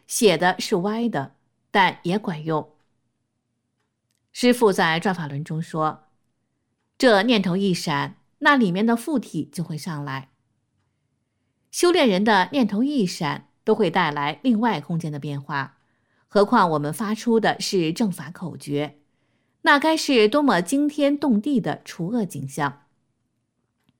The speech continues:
师父在二十年讲法中说，你一发正念，不管千军万马，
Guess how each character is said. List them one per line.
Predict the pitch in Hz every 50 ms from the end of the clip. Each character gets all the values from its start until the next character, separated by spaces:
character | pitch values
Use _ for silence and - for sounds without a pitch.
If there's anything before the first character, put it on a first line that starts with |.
| _ _ _ _ _ _ _ _ _ _ _ _ _
师 | - - 247 247
父 | 240 233 202 175
在 | 170 196 175 165 151 - - _ _
二 | 262 269 233
十 | 226 - 214 220
年 | 202 160 151 170 185
讲 | - - 156 160 180
法 | - 131 131
中 | 147 143 147
说， | - - 156 151 151 - - _ _ _ _ _ _ _ _ _ _ _ _ _ _ _ _ _ _ _ _ _ _ _
你 | - 214 202 196
一 | - - 269 240
发 | - 202 170 180
正 | - 175 151 151
念， | 160 160 156 147 - - - _ _ _ _ _ _ _
不 | - 370 330
管 | 262 339 302 - 165 185
千 | - - 285 294 294
军 | 285 294 294 294
万 | 302 285 240 185
马， | 165 151 143 139 -